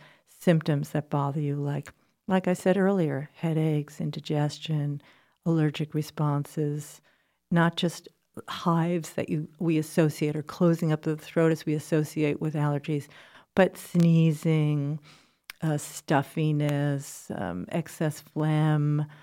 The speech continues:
uh, achiness, et cetera. And as you start to feel better, as you start to notice what foods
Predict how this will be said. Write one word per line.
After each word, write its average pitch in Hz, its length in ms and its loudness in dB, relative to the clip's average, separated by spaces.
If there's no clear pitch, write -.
uh, 156 260 -4
achiness, 156 720 -2
et - 140 -14
cetera. 156 460 0
And 233 360 8
as 294 280 4
you - 60 -20
start 254 360 4
to 202 80 0
feel 202 400 4
better, 151 500 -6
as 214 200 2
you 262 100 6
start 196 460 0
to 190 100 2
notice 170 640 2
what 196 400 2
foods 170 880 2